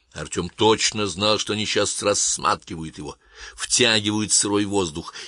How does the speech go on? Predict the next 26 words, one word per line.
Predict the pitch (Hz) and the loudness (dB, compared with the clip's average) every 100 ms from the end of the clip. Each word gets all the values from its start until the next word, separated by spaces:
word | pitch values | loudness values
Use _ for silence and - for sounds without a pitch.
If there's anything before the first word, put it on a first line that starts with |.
| - | -6
изучая | 95 85 95 - 110 95 87 | -4 -2 -2 0 2 4 2
его | 82 80 78 | 0 -4 -6
запах, | 76 78 - - - - - | -4 -4 -6 -16 -16 -20 -16
и | 82 | -12
ждут. | 73 - 67 65 - - - _ _ _ _ _ _ _ _ _ _ _ _ _ _ _ - | -12 -14 -18 -20 -16 -16 -18 _ _ _ _ _ _ _ _ _ _ _ _ _ _ _ -14
Скорее | - 135 156 170 156 | -4 0 4 6 6
всего, | 143 - - 143 156 147 | 4 2 2 2 2 0
к | - | 0
нему | 110 117 | -4 -4
примешался | 98 95 - 101 101 - - | -4 -4 2 4 4 4 -2
наверняка | 87 80 82 87 | -4 -4 -4 -4
знакомый | 80 78 82 95 90 | -4 -6 -6 -6 -4
им | 87 | -6
привкус | 80 90 90 - - - | -6 -6 -8 -8 -6 -4
пороха, | - 143 196 - - - - _ _ _ _ _ _ _ _ | -4 -4 -2 -4 -6 -12 -16 _ _ _ _ _ _ _ _
и | - - | -18 -14
твари | 82 80 | -6 -6
пока | 78 - 76 | -6 -8 -8
не | 78 | -6
решаются | 78 82 82 78 80 | -6 -2 -2 -2 -4
напасть, | 80 - 92 90 - - 90 | -6 -6 -2 -2 0 -2 -4
наблюдая | 80 76 73 82 82 | -12 -10 -8 -6 -4
за | 76 | -6
ним | 82 80 | -8 -8
с | - | -8
расстояния | 78 - - 78 80 92 90 82 | -4 -4 -4 -4 -2 -2 -4 -6